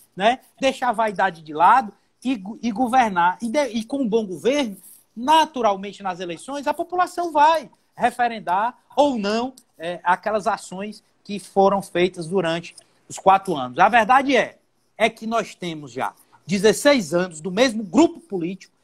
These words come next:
já governando Maracanaú, uma grande insa-, insatisfação por parte da população,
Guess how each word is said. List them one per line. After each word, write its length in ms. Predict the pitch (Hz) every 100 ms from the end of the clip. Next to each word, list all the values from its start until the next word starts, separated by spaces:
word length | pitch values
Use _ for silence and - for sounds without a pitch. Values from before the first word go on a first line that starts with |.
| _ -
já 160 | 185
governando 540 | 180 196 190 160 220 226
Maracanaú, 720 | 202 165 - 151 120 127 147 _ _
uma 160 | 202 226
grande 320 | - 302 294
insa-, 260 | 285 - -
insatisfação 640 | 202 208 214 - 180 - 190
por 180 | 185
parte 300 | - 220 214
da 100 | 208
população, 680 | 190 165 - 147 - - 147